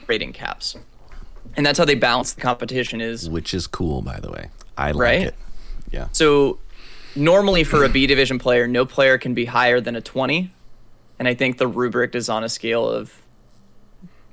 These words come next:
Speaker 2: Twenty.
Speaker 1: zero to, like, twenty-eight, maybe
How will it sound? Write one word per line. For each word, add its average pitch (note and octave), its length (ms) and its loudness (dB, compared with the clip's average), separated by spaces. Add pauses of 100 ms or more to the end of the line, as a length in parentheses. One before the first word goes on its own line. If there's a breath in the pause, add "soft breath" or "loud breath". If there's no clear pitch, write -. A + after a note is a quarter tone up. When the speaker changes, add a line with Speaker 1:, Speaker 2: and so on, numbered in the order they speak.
Speaker 2:
Twenty. E2 460 -4
Speaker 1:
zero B2 340 2
to, A#2+ 120 2
like, - 280 -2
twenty-eight, A2+ 800 -4
maybe C3+ 360 -4